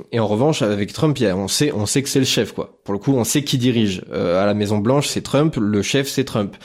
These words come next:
Avec Kamala, on n'aurait pas su qui était vraiment derrière. Enfin,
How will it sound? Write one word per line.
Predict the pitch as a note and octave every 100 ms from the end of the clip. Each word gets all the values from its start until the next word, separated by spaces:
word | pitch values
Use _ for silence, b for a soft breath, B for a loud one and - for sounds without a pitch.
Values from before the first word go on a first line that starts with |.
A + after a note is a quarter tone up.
| B B
Avec | G#2 G2+ -
Kamala, | A2 A2 C#3+
on | D3
n'aurait | G#2+ G2+
pas | B2 D#3
su | - E3+ - - b -
qui | -
était | A2+ A#2+
vraiment | A2 G#2+ A2+ A#2
derrière. | A2+ A2 C#3
Enfin, | - A2